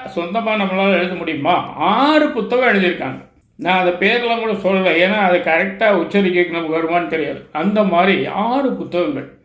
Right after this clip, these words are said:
அதுல குறிப்பா What a Woman, wow, what a woman அப்படின்னு ஒரு பெண்ணை பத்திய ஒரு புத்தகத்தை ஆண்களும் ரசிச்சு பாராட்டியிருக்காங்க. அப்படின்னா அப்ப அதுல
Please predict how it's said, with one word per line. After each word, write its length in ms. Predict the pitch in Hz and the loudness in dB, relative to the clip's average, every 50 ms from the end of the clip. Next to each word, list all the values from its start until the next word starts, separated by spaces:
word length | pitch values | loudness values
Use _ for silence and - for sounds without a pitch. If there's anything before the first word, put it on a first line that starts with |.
| _ | _
அதுல 300 | _ 202 226 254 247 226 | _ 0 2 4 4 4
குறிப்பா 480 | 202 - 233 240 269 262 - - 269 247 190 185 180 175 - - - - - - | 4 2 2 0 0 0 2 4 6 6 6 6 4 2 0 -4 -8 -12 -12 -6
What 260 | 196 226 254 262 277 | -2 0 2 4 4
a 60 | 269 | 4
Woman, 680 | 226 196 202 214 208 208 208 185 147 131 131 - - - - _ _ _ _ _ 190 190 | 4 4 2 2 2 2 2 2 2 0 -2 -4 -10 -14 -20 _ _ _ _ _ -8 -4
wow, 540 | 233 247 262 277 277 269 240 185 165 151 139 143 151 185 | 0 2 2 4 4 4 4 4 2 2 0 0 0 0
what 140 | 220 - 240 | 2 2 2
a 60 | 226 | 2
woman 560 | 196 180 185 190 175 175 165 131 127 - - - | 2 0 0 0 0 0 0 -2 -4 -6 -8 -4
அப்படின்னு 460 | 160 180 185 175 202 226 233 214 190 | -4 -2 0 0 -2 -2 0 0 0
ஒரு 280 | 180 170 - - - - | 0 -2 -2 -6 -8 -4
பெண்ணை 440 | - 208 220 247 269 277 285 285 277 | -2 -2 2 2 2 4 4 4 2
பத்திய 500 | 277 - 208 190 196 208 208 208 208 190 | 2 2 0 -2 -2 0 0 2 2 2
ஒரு 200 | 156 160 160 135 | 2 0 -2 -4
புத்தகத்தை 600 | 131 - 160 156 - 180 160 151 - - - 185 190 143 135 123 - 196 - - - _ _ _ _ _ _ _ _ _ - - _ | -6 -8 -10 -6 -4 -4 -4 -4 -4 -4 -2 0 0 0 0 -2 -6 -8 -12 -16 -20 _ _ _ _ _ _ _ _ _ -20 -20 _
ஆண்களும் 680 | - - 185 190 175 226 247 233 208 214 220 220 202 | -4 0 2 2 2 2 2 0 0 0 0 2 2
ரசிச்சு 340 | 190 175 - 196 196 196 185 | 2 2 0 -2 -4 -4 -6
பாராட்டியிருக்காங்க. 720 | 180 - 165 160 160 160 147 - 151 147 135 139 147 139 131 - _ _ _ - | -4 0 0 2 2 2 2 0 -4 -6 -8 -8 -10 -12 -12 -16 _ _ _ -10
அப்படின்னா 240 | 151 165 175 196 | -4 0 0 2
அப்ப 220 | 220 233 233 208 208 | 4 2 4 4 4
அதுல 260 | 196 190 185 180 180 | 2 2 2 2 2